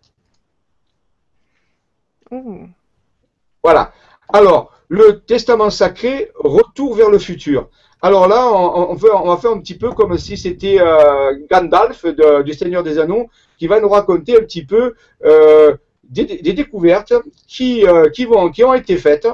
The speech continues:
Speaker 2: pendant, euh, alors, on va voir, Raymond Spinozzi a commencé beaucoup avant moi puisqu'il est un peu plus âgé que moi. Lui, il a commencé dans les années quatre-vingt-trois. Moi, quand je l'ai rejoint, c'était en quatre-vingt-seize.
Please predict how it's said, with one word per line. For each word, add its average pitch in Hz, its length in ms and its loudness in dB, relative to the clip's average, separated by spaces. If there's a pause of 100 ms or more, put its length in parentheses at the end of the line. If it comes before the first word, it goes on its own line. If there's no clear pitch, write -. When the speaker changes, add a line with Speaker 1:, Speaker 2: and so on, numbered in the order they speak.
Speaker 2:
pendant, 160 440 0
euh, 143 80 0 (340)
alors, 156 480 0
on 135 120 -2
va 151 120 2
voir, 151 380 2
Raymond 151 200 0
Spinozzi 160 380 -6
a 151 60 0
commencé 151 340 -6
beaucoup 147 260 -4
avant 147 200 -2
moi 165 180 -4
puisqu'il 143 380 -8
est 135 40 0
un 127 40 -8
peu 135 120 -8
plus 139 140 -10
âgé 127 200 -4
que 120 80 -8
moi. 127 300 -2 (300)
Lui, 147 100 -2
il 165 40 2
a 151 80 2
commencé 160 320 -6
dans 151 100 2
les 147 160 2
années 143 160 -2
quatre-vingt-trois. 135 720 -4 (200)
Moi, 156 180 0
quand 165 120 -4
je 143 120 -4
l'ai 147 80 4
rejoint, 147 280 2
c'était 139 260 -2
en 131 60 -4
quatre-vingt-seize. 131 800 -2